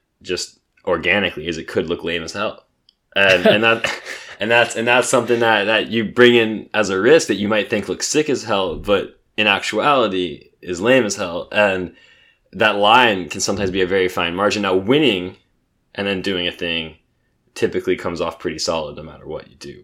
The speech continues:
Speaker 1: But it's just, it's just a, it's just a risk. I mean, I feel like that might be a direction it seems like you wanna take it, and that,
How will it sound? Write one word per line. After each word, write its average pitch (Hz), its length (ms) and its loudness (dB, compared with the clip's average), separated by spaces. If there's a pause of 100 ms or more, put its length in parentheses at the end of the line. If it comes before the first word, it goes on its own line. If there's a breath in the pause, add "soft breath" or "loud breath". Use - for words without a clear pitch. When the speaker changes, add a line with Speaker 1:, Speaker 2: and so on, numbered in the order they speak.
Speaker 1:
But - 160 -8
it's 92 160 -4
just, 92 240 -2
it's 95 120 -4
just 117 240 0
a, 92 300 2 (460 soft breath)
it's - 140 -4
just 135 160 0
a 120 60 4
risk. - 300 4
I 98 60 0
mean, 104 180 0
I 104 180 4
feel 127 180 4
like 120 80 6
that 117 140 6
might 113 160 0
be 117 100 4
a 107 60 2
direction 101 380 0
it 90 100 -4
seems 92 240 -4
like 85 120 -4
you 92 160 -2
wanna 90 200 -2
take 85 280 -10
it, 87 180 -8
and 76 100 -18
that, 80 160 -20